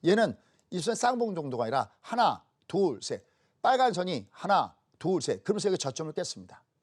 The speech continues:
이걸, 그럼 이건 어떻게 되겠습니까? 올라갈 때 때려야 되죠. 자, 여러분이 이 종목은 아니어도요. 지금 여러분들이 제가 지금 분석하는 종목은 다섯 개, 여섯 개 정도밖에 안 되잖아요. 그러면 여러분이 봤을 때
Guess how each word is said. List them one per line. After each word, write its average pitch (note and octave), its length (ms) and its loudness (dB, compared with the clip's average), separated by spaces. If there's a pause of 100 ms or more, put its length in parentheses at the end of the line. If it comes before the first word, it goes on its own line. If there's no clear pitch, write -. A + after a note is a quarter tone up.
(540)
이걸, A3+ 320 4 (560)
그럼 A3 180 4
이건 G#3+ 160 4
어떻게 D#3+ 200 2
되겠습니까? A2+ 480 -4 (260)
올라갈 C#3 340 -2
때 C#3+ 80 -8
때려야 C3 260 -6
되죠. F#2 280 -14 (360)
자, B2 200 2
여러분이 G#3 260 6
이 E3+ 40 0
종목은 G3+ 300 4
아니어도요. A2+ 500 0 (300)
지금 G#3 360 4
여러분들이 F3+ 520 2 (240)
제가 G3+ 220 6
지금 F#3 160 2
분석하는 D#3+ 420 -4
종목은 D3+ 440 -4 (400)
다섯 C#3+ 240 -6
개, E3 80 -2
여섯 C#3+ 180 -2
개 C#3+ 60 -10
정도밖에 B2+ 400 -6
안 G#2 100 -4
되잖아요. G#2 360 -6 (220)
그러면 A#3 200 4
여러분이 G3+ 200 8
봤을 B2+ 260 -4
때 C#3 300 4